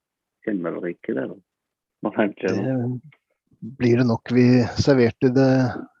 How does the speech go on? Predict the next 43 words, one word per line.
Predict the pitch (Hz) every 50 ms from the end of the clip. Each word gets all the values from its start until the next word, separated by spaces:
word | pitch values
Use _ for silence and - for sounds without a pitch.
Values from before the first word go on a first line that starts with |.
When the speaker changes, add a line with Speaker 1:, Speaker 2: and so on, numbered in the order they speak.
| _ - - - 285 - - _ _ _ _ _ - _ _ _ _ _ _
Speaker 2:
ja, | - 120
de | 123 139
to | - - - 151 147
siste | 151 - 156 131 - - 123
fatene | - 117 104 - _ - 135 135 135
med, | 127 123 120 117 117 117 117 120 117 113 110 - _ _ _
nei, | 131 127 127
det | 123 123
siste | - 156 139 - - - 143
fatet | - 113 101 - - 127
med | 123 120
Nordic | 117 117 113 117 110 -
Noir, | 127 117 113 117 120 117 110 - - _ _ _ _ _ _ _ -
eh, | 143 123 127 131 123 120 117 117 113
på | - - 117
Billy's | 107 - 113 107 107 120 - -
Craft | - - - - 220 - - _
Beer | 127 117 117
Fest | - - - 135 - - - - _ 123
i | 120 120 120 117 117 113 104 95 - _ - -
Antwerpen | 120 117 107 - 120 123 117 - - 131
i | 123
Belgia | 117 120 110 104 113 123 127
nå | 123 110 110 113
i | 113 113 107 101 101 - _ _ _
helgen. | 123 117 95 - 135 131 123 - _ _ _ _ _ - - - _ _ _ _ _ _ _ _ _
Speaker 1:
Ja. | - - 107 110 - - _ _ _ _ _ _ _ _ _ _ _
Speaker 2:
Så | - - 131
da | 120 123 120 120 120 113 101 87 - _ - 139
er | 127
det | 120 -
på | - 127
tide | - 131 117 104 117
å | 113
få | - 127 117
en | 113 117
ny | 113 110
på | 110 - - 120
markedet | 117 113 107 - - 107 110 117 107 104
om | 123 117 113
et | 113 -
års | 107 110 -
tid. | - 113 -